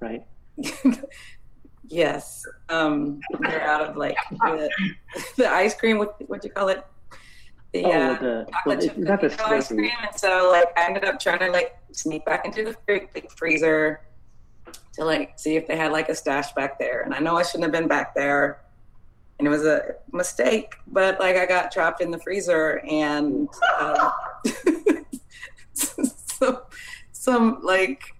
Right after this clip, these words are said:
Speaker 1: I don't know, some kind of weird looking ooze was, like, coming out from under one of the, the freezer doors, and I think I just must have slipped in. It's kind of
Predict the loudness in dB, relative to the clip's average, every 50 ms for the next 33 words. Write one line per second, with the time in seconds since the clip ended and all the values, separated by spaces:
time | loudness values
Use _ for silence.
0 | -16 _ -4 -2 0 0 0 2 2 2 4 2 2 0 -4 -12 -14 -8 -6 -6
1 | -4 -2 -2 0 0 0 0 0 0 2 2 2 2 2 0 0 2 0 -4 -2
2 | -2 -4 -6 -4 -2 0 0 0 0 0 -2 -4 -2 0 0 0 -2 -2 -8 -16
3 | -20 -20 -16 -8 -6 -4 -2 0 0 2 2 0 0 -2 -4 -6 -6 -4 -4 -4
4 | -6 -4 -4 -4 -2 0 0 0 0 0 -2 -6 -10 -8 -6 -4 -4 -4 -4 -6
5 | -6 -14 -20 -20 -20 -20 -20 -20 -20 -20 -20 -20 -20 -20 -18 -18 -8 -2 -2 -2
6 | 0 2 4 4 4 2 0 -6 -16 -20 -2 2 4 6 6 8 6 6 6 6
7 | 6 6 6 4 4 2 2 2 2 0 0 -4 -2 0 -2 -2 -2 -4 -4 -4
8 | -4 -4 -4 -6 -8 -6 0 0 0 2 2 2 4 4 4 4 2 0 -2 -2
9 | 0 2 4 4 2 2 -2